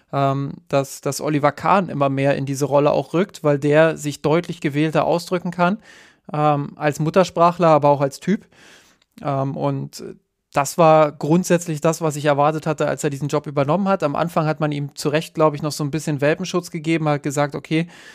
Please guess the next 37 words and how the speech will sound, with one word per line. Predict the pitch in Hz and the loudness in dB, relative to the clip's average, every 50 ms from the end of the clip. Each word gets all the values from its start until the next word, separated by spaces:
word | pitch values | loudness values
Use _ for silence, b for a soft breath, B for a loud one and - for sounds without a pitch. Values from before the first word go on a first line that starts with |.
| B B B B - | B B B B -2
der | 147 | 0
muss | 143 147 151 | 2 2 2
sich | 143 156 | 2 2
jetzt | 147 143 135 | 0 0 0
auch | - 151 151 - | 0 -2 -2 -2
erstmal | 143 165 - - 165 160 | -4 -6 -4 -2 0 0
in | 156 | 0
seine | 151 156 151 151 147 | 0 0 0 2 2
Aufgaben | 147 156 151 - 160 151 147 151 | 2 2 2 2 0 0 2 2
reinfuchsen, | 139 139 147 156 165 - 175 160 - - - 170 160 156 | 2 2 2 0 0 -2 -2 -2 -2 -4 -4 -4 -4 -4
äh, | 160 147 151 151 | -2 0 0 0
bevor | 147 147 147 - 160 151 143 | 0 -2 -4 0 4 4 4
er | 147 | 4
da, | 147 143 147 147 147 151 - _ _ _ _ _ _ _ _ _ _ _ - | 4 4 4 4 2 0 -6 _ _ _ _ _ _ _ _ _ _ _ -8
äh, | 160 147 143 - | -6 -6 -6 -4
öffentlich | - 160 147 160 170 147 156 151 151 | -4 -4 -2 -2 -2 -2 -2 -2 -2
irgendwie, | 147 151 151 143 143 147 147 143 147 | -2 -2 -2 -2 0 0 0 0 0
irgendwie | 151 - 147 143 139 151 | -2 -4 -6 -4 -4 -2
den | 139 147 147 143 | -2 0 0 0
dicken | 156 147 - 151 | -2 -2 -2 0
Max | 147 156 175 170 - | 0 0 0 0 -2
macht. | - 185 190 202 - - B B B B B B B B B _ - | 0 0 0 0 -2 -12 B B B B B B B B B _ -2
Ähm, | 151 147 143 143 143 143 143 143 - | 0 2 4 2 2 0 -2 -6 -8
aber | - 170 156 143 143 143 139 143 143 143 143 143 147 _ _ _ _ | -2 0 0 2 4 4 4 4 2 2 0 -4 -6 _ _ _ _
ja, | _ 139 139 151 | _ 0 0 0
mittlerweile | 151 147 147 - 151 143 135 143 139 147 165 | 0 -2 0 2 2 4 4 4 4 4 4
muss | 165 165 170 160 | 2 0 0 -2
ich | 175 151 | -4 -2
sagen, | - 165 156 160 160 160 156 151 | 2 4 4 4 4 2 -2 -4
äh, | 143 147 147 147 143 143 - - - - | -2 0 0 2 0 -2 -4 -8 -14 -20
ist | - - - 170 151 139 | -20 -10 -8 -6 -6 -6
es | 143 - | -6 -8
schon | - - 170 165 208 226 208 | -4 -2 0 0 0 0 0
auch | - 143 156 156 160 151 - - - _ _ _ _ 170 | 2 4 4 4 4 2 -2 -14 -20 _ _ _ _ -6
ein | 151 | -2
bisschen | 151 165 160 180 160 | -2 -2 0 0 0
enttäuschend, | 147 147 139 - 151 139 143 147 - - 196 233 - - | 0 -2 -4 -4 -2 0 0 0 0 0 -2 -2 -4 -6